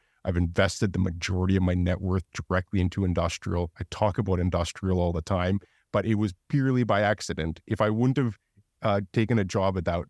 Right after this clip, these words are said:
first place that I started, I'd probably be working in the office market and complaining about that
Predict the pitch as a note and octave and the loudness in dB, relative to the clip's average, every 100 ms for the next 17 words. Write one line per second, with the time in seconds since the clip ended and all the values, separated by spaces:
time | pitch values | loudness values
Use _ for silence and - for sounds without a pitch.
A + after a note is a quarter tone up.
0 | _ G#2 G2+ - G2+ - F#2+ F2 - F#2+ | _ -4 -2 0 0 0 -2 -2 0 0
1 | A2+ A2 F#2 - A2 A2 G#2 A2 G#2+ A2 | 2 0 -2 -2 0 0 2 0 0 0
2 | A2 G2+ F#2+ G#2+ F#2 F2 E2+ E2 F2 F2 | 2 2 2 0 -2 -2 -2 0 -2 -2
3 | E2 - A2 - G2 G2+ G2+ F#2+ - - | -4 0 -2 0 0 0 0 -2 -4 -8